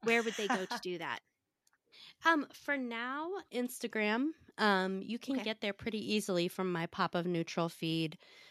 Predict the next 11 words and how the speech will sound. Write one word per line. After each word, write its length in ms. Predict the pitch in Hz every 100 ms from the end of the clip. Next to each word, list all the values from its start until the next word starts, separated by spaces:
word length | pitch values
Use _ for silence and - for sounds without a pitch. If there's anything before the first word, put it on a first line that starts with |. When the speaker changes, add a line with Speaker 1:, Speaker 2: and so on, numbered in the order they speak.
| _ -
Speaker 3:
but 240 | 202 -
my, 400 | 202 180 175 170
um, 480 | 180 165 160 160 156 -
my 160 | 175
business 560 | 160 196 190 175 170 -
is 300 | 180 165 160
Pop 260 | - 180
of 100 | 180
Neutral 560 | 175 180 180 - 175 170
R 300 | 175 175 170
M 400 | 165 160 160 165